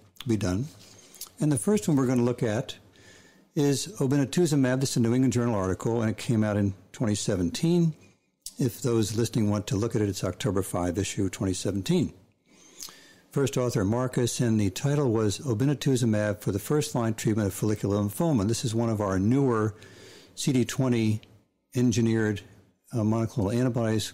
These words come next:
going against B-cell lymphomas, mostly where the C D twenty resides. Rituximab has been the kingpin for many years. So this was a comparison in follicular lymphoma of a rituximab-based chemotherapy versus obinutuzumab-based chemotherapy.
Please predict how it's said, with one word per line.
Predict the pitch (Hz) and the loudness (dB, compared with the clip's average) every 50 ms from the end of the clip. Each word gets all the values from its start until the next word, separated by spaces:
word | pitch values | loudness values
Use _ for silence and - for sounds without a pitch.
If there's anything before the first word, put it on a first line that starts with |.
| - - | -14 -8
going | - - 113 110 110 | -4 -2 0 0 0
against | 101 101 107 104 98 - - - - - - | 0 0 0 0 -2 -2 -6 -12 -18 -20 -4
B-cell | - 117 107 - - 110 92 | 0 0 0 0 0 0 0
lymphomas, | 90 90 85 - - 120 117 120 110 101 | 0 0 -2 -2 -2 0 2 0 2 0
mostly | 104 104 101 - - - 101 | 0 0 0 -2 -2 -2 0
where | 95 95 85 | 0 0 0
the | 90 | -2
C | 87 - - | -2 -2 0
D | 104 98 | 0 0
twenty | 90 - - 110 95 90 85 | 0 -2 -2 -2 -2 -2 -2
resides. | 82 82 87 117 113 123 135 135 127 - - - - - - - - - _ _ _ - | -2 -2 -2 -2 0 0 0 0 -2 -4 -8 -16 -20 -20 -20 -20 -20 -20 _ _ _ -8
Rituximab | - - 135 123 - - 113 104 107 107 104 | -4 -2 -2 -2 0 0 0 0 0 0 0
has | 98 90 | -2 -2
been | - - 98 95 | -2 -2 0 0
the | 87 | 0
kingpin | 82 - 151 160 151 123 - 135 127 123 | 0 0 2 2 2 2 2 2 2 2
for | 117 - 104 | 2 0 0
many | 107 131 156 151 131 | 2 2 4 4 4
years. | 110 107 101 104 104 - - - - - - _ _ _ _ _ _ - - - - - - _ | 4 2 2 0 -2 -6 -12 -20 -20 -20 -20 _ _ _ _ _ _ -20 -20 -20 -20 -20 -20 _
So | - - 147 135 | -6 -2 -2 0
this | 120 123 170 180 - | 2 2 2 2 2
was | - 147 123 | 0 2 2
a | 131 127 | 2 0
comparison | 123 - 156 139 - 131 85 80 87 87 - - 151 160 170 - - _ _ _ _ - - | 0 0 0 0 2 0 0 0 0 -2 0 0 -2 -2 -2 -6 -12 _ _ _ _ -14 -4
in | 254 - - 123 | -2 0 2 2
follicular | - - 120 123 - - 131 120 | 2 2 0 0 0 0 0 2
lymphoma | 113 117 110 - - 101 90 85 95 123 139 - - - - - - - - _ _ _ | 2 0 0 -2 -2 0 0 2 2 0 0 -2 -6 -14 -20 -20 -20 -20 -20 _ _ _
of | - 123 120 117 113 117 - - | -2 0 0 0 -2 -4 -4 -4
a | - | -2
rituximab-based | 110 107 104 98 - - 160 - - 143 131 127 120 120 110 107 117 117 110 - - | -2 0 -2 -2 -4 -4 -4 -2 0 0 2 2 2 0 0 0 0 0 0 -2 -2
chemotherapy | - 123 110 107 104 - - 110 101 101 98 - 117 104 107 | 0 0 2 2 0 0 0 0 2 2 0 2 2 0 0
versus | 117 107 92 98 120 120 113 - - 113 101 - - | 0 -2 -4 -2 0 0 0 0 0 0 -2 -2 -2
obinutuzumab-based | 151 123 104 107 110 107 101 - - 214 165 151 120 101 90 85 - - 113 95 - - | -4 -2 0 0 0 0 2 2 2 2 4 4 2 2 0 -2 -2 -2 -2 -2 -2 -2
chemotherapy. | - 113 92 92 92 - 95 90 85 82 - 123 131 139 | -2 -2 -2 -2 -2 0 0 0 0 0 0 0 0 0